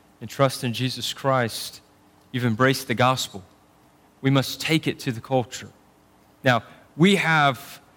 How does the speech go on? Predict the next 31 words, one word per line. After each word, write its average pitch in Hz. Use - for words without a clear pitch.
a -
sign 165
out 151
front. 135
We 151
have 175
a 135
really 147
nice 139
website. 135
Clint 143
works 131
hard 139
on 143
that, 135
does 127
a 131
good 139
job. 131
We 175
have 175
different 156
ways 147
of 139
communicating 147
who 139
we 151
are 143
in 147
the 131
community. 127